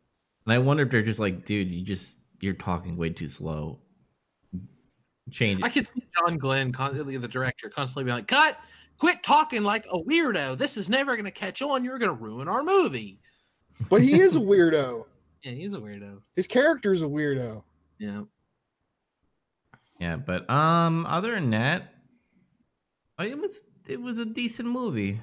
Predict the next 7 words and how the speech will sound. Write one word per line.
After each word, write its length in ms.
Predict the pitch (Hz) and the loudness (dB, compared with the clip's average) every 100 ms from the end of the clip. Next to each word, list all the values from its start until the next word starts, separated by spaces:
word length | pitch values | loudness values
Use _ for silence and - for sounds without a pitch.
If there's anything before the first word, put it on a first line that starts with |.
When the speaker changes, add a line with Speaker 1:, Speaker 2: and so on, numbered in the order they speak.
| - | -10
Speaker 1:
Um, 800 | - 120 113 113 113 107 104 104 - | -4 0 2 2 2 0 0 -4 -6
I, 140 | 113 117 90 - - - _ | -2 -2 -6 -14 -20 -20 _
I, 300 | - 117 - | 0 2 4
I 40 | 123 | 2
think 300 | - 117 107 | 2 0 2
there's 200 | 98 90 | 0 0
better 500 | 87 92 87 80 | 0 0 -2 -4